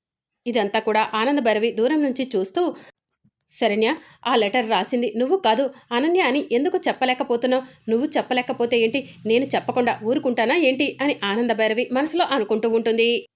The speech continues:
ఇక లీలావతి ఒంటరిగా కూర్చొని డైరీ రాసుకుంటూ ఉంటుంది. అప్పుడు ఆనంద లీలావతి దగ్గరకు వెళ్ళి, "అక్క, ఏం చేస్తున్నావు?" అని చెప్పి అడుగుతూ ఉంటుంది. "డైరీ రాస్తున్నాను ఆనంద"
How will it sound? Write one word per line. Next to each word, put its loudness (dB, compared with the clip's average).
ఇక -2
లీలావతి 2
ఒంటరిగా 2
కూర్చొని 2
డైరీ 2
రాసుకుంటూ 0
ఉంటుంది. 2
అప్పుడు -2
ఆనంద 0
లీలావతి 2
దగ్గరకు 0
వెళ్ళి, 2
"అక్క, -4
ఏం 2
చేస్తున్నావు?" -2
అని -2
చెప్పి -2
అడుగుతూ -2
ఉంటుంది. 0
"డైరీ 2
రాస్తున్నాను 0
ఆనంద" 0